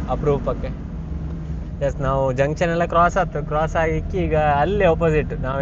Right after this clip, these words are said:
ಎಲ್ಲಿಗೆ ಸೇರ್ತಾ ಅಲ್ಲೇ ಮುಂದೆ just ಲೆಫ್ಟ್ ಬಂದು ರೈಟ್ ಹೋದ, ಸ್ಟ್ರೈಟ್ ಹೋದ್ರೆ ಆಯ್ತು. ಅಲ್ಲಿಗೆ ಹೇಳ್ತಾವು ನೋಡುವ, ಅದ ರೋಡ್ ಇಲ್ಲಿ ಬಂದು ಹೋಗಿದ್ದಾವೆ ಸುಮಾರು ಜನ.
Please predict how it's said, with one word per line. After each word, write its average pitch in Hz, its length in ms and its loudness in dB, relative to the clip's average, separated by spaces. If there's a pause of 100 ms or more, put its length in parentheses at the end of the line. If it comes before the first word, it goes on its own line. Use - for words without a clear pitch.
ಎಲ್ಲಿಗೆ 147 320 0
ಸೇರ್ತಾ 147 380 2 (560)
ಅಲ್ಲೇ 160 220 2
ಮುಂದೆ 170 240 2 (120)
just 185 340 0 (100)
ಲೆಫ್ಟ್ 170 280 0
ಬಂದು 196 240 2
ರೈಟ್ 185 260 4
ಹೋದ, 180 200 2
ಸ್ಟ್ರೈಟ್ 175 260 0
ಹೋದ್ರೆ 165 240 2
ಆಯ್ತು. 135 200 0 (720)
ಅಲ್ಲಿಗೆ 170 320 -2 (160)
ಹೇಳ್ತಾವು 170 400 4 (140)
ನೋಡುವ, 147 240 4 (640)
ಅದ 120 80 -4 (180)
ರೋಡ್ 147 260 0 (140)
ಇಲ್ಲಿ 151 180 -2
ಬಂದು 151 260 0
ಹೋಗಿದ್ದಾವೆ 156 520 6
ಸುಮಾರು 123 340 4
ಜನ. 113 140 0